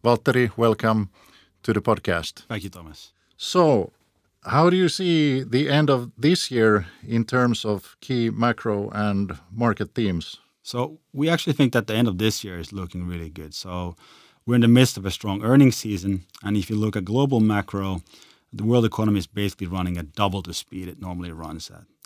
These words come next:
Speaker 2: The Nordic economies are no exception, so we're seeing robust growth in all the Nordic economies. Uh, going into next year, it's gonna be a bit trickier.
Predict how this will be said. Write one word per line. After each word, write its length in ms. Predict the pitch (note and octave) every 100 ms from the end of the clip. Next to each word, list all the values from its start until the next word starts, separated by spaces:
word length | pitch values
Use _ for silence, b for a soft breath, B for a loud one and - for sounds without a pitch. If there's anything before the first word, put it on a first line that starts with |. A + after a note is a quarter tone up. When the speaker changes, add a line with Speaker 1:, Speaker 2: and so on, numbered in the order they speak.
| b b b b
Speaker 2:
The 80 | G#2+
Nordic 300 | C3+ D#3 B2
economies 480 | - A#2 A2+ G#2 G2+
are 100 | G2+
no 160 | G#2
exception, 640 | F#2 - A2 G2 - F2+
so 120 | - G2
we're 140 | G2+
seeing 400 | F2+ G2 F#2 - _ F#2+
robust 460 | G#2+ G#2 G#2+ -
growth 260 | A2 G2 F#2
in 140 | F#2+
all 120 | G2
the 80 | F#2
Nordic 360 | F2+ F2+ E2 -
economies. 720 | - F#2 F2+ F2 - - - _ b b b b
Uh, 160 | A2 -
going 260 | A2+ C3+ B2+
into 180 | G#2+
next 500 | G#2+ A#2+ C#3 - -
year, 240 | G2 F2+ F2
it's 140 | F2+ -
gonna 200 | A2 F#2+
be 220 | G2 F#2+
a 80 | E2+
bit 200 | F#2 -
trickier. 640 | - G2+ - - F#2